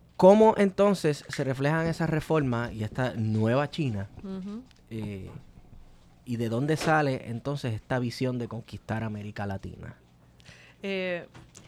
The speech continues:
Speaker 2: bien interesante porque cuando los och-, final de los ochenta, noventa, el foco completo de China no era el exterior, era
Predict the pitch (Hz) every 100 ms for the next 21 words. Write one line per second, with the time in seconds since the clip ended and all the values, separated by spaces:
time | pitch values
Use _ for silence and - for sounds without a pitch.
0 | - - 220 247 262 269 254 254 233 214
1 | 175 165 170 165 160 - _ - - 170
2 | 170 165 160 156 151 143 139 - _ _
3 | _ _ 170 160 160 - - - - -
4 | - 208 214 233 220 208 202 190 185 165
5 | 175 185 180 156 151 151 - - 165 151
6 | - - 160 160 185 208 202 202 180 196
7 | 196 - 196 175 151 147 156 156 151 -
8 | 139 120 151 - _ _ - - 160 165
9 | 160 170